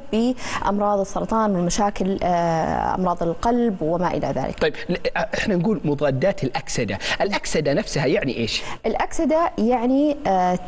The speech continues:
Speaker 1: تحول أو، آه، أم، يعني خلل في الخلايا
Speaker 2: مم.
Speaker 1: تتأكسد، فبالتالي، آه، ت-،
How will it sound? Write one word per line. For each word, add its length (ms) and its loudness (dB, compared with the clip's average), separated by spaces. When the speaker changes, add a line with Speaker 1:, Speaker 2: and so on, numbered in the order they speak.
Speaker 1:
تحول 580 0
أو، 240 0
آه، 380 0
أم، 260 0
يعني 200 0
خلل 420 2
في 420 0
الخلايا 560 2
Speaker 2:
مم. 180 0
Speaker 1:
تتأكسد، 560 0
فبالتالي، 640 2
آه، 440 4
ت-، 180 0